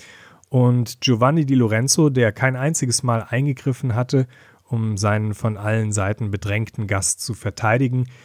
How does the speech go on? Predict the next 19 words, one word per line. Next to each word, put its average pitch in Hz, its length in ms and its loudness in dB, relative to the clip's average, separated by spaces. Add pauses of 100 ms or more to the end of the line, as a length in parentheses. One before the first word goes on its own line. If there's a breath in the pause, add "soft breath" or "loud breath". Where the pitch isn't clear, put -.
(360 loud breath)
beendete 139 540 2
dann 120 280 0
irgendwann 120 720 0
mitten 113 280 -2
im 104 140 -4
Satz 104 400 -2
die 107 120 -8
Debatte, 107 560 0 (440 loud breath)
denn 120 340 0 (160)
die 147 80 4
Sendezeit 101 880 -4
war 85 240 -8
vorbei. 85 460 -8 (1900)
Das - 140 -2
Drei 151 180 2
nach 170 160 -2
Neun 143 240 -4
Desaster 147 480 2
ist - 380 -4